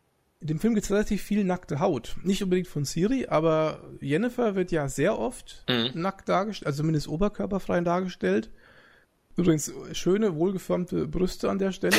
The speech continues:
Speaker 1: muss man sagen.
Speaker 2: <laughs>
Speaker 1: Selbst, es gibt ja eine Szene, wo sie noch so ver-, verunstaltet, also wo sie noch ein Krüppel ist und da Sex hat mit diesem einen Magierlehrling oder was.
Speaker 2: Mhm.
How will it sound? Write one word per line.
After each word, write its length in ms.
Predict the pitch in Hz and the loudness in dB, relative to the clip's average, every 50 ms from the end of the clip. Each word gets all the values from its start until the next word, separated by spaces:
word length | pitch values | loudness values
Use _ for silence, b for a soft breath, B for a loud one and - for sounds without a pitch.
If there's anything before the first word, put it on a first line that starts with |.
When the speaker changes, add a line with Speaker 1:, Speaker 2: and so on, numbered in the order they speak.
| 202 190 | 4 2
Speaker 1:
muss 140 | 190 185 - | 0 -2 -4
man 140 | 208 196 | -4 -4
sagen. 380 | 175 175 165 170 208 226 240 226 - _ - | -4 -2 -4 -4 -4 -6 -8 -12 -14 _ -20
Speaker 2:
<laughs> 140 | - - - | -20 -10 6
Speaker 1:
Selbst, 300 | - 220 220 - - B B B B B | 6 8 8 8 2 B B B B B
es 140 | 165 - | -10 -8
gibt 120 | - 208 - | -6 -2 -2
ja 100 | 208 196 | -2 0
eine 120 | - 190 | 0 -4
Szene, 280 | 170 - 185 208 208 175 | -2 -2 -2 -2 -2 -4
wo 80 | 180 | -4
sie 80 | 170 185 | -4 -4
noch 140 | 180 175 170 | -4 -6 -6
so 100 | - 165 | -6 -10
ver-, 540 | 147 - - 156 151 147 147 143 143 143 139 | -10 -4 -4 -2 0 0 0 0 -2 -4 -6
verunstaltet, 640 | - - 151 - 160 208 226 - - 208 202 208 - | -6 -6 -4 -2 0 0 0 0 0 0 0 0 -2
also 160 | - 147 143 | -4 -4 -4
wo 60 | 147 156 | -4 -4
sie 100 | 156 160 | -2 -2
noch 120 | 156 147 | -2 -2
ein 60 | 143 | -4
Krüppel 360 | - - 165 160 - 233 220 | -2 -2 -2 2 2 2 2
ist 340 | - - 117 - - - - - b b b b b b b b _ - | 2 0 -2 -4 -8 -14 -18 -20 b b b b b b b b _ -6
und 180 | - 180 147 - - - - | -4 -4 -4 -4 -12 -12 -2
da 260 | - 143 147 165 165 | 0 2 2 2 0
Sex 360 | 156 - 202 208 - - - | 0 0 -2 0 -2 -2 -2
hat 160 | 220 220 - | -2 -2 0
mit 160 | 185 160 147 - | -2 -2 0 -2
diesem 260 | 165 151 160 151 143 | -4 -2 -2 -4 -4
einen 460 | - 135 135 143 139 139 135 135 135 | -4 -4 -2 -2 0 0 -2 -2 -2
Magierlehrling 800 | 131 127 131 156 175 - 214 196 190 185 185 190 208 220 220 214 | 0 2 2 2 2 2 2 2 4 4 2 2 2 0 -2 -2
oder 200 | 208 202 202 196 | 0 0 0 0
was. 180 | 202 220 226 123 | 0 0 0 0
Speaker 2:
Mhm. 280 | 123 120 123 143 147 | 2 2 0 0 -2